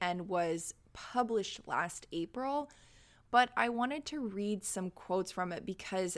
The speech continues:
this writer just so eloquently describes this, this thread that has really moved throughout our histories, which is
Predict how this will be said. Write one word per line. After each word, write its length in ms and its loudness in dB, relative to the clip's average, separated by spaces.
this 300 -2
writer 640 -2
just 260 -6
so 560 2
eloquently 800 -2
describes 800 -2
this, 240 -4
this 360 -4
thread 560 2
that 180 4
has 260 -6
really 440 -2
moved 640 0
throughout 400 0
our 140 0
histories, 640 -4
which 160 -6
is 120 -14